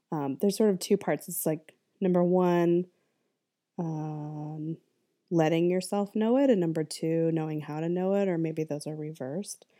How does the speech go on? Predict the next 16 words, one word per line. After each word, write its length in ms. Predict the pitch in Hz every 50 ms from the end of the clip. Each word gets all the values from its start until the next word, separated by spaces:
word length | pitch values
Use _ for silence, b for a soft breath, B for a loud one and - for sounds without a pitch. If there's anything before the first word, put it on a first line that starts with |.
| b b b b b b b _
But 360 | - - 156 147 139 - - _ _ _ _ _ _ _ _ _ _ _ _ _ _ _ _ _ _ - -
let's 200 | 170 165 - -
just 280 | 160 147 - - 160
get 160 | 147 156 131
into 240 | 131 113 - - 139
some 160 | - - 151
<laughs> 0 |
examples. 680 | 175 226 247 254 330 349 392 359 349 320 349 370 320 -
So 100 | - 277
I 40 | 240
just 260 | 254 - - - -
stop 280 | - - - 220 208 -
saying 260 | - - 214 196 175
no 160 | 165 156 160
so 180 | 160 - 156 151
often. 440 | 147 151 156 - 143 165 190 220